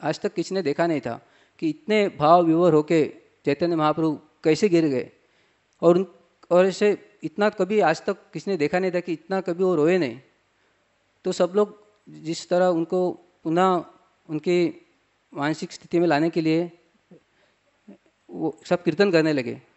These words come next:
लेकिन वो वैसे ही अवस्था में थे। तब न-,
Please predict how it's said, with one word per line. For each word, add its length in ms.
लेकिन 340
वो 120
वैसे 300
ही 180
अवस्था 360
में 180
थे। 160
तब 280
न-, 260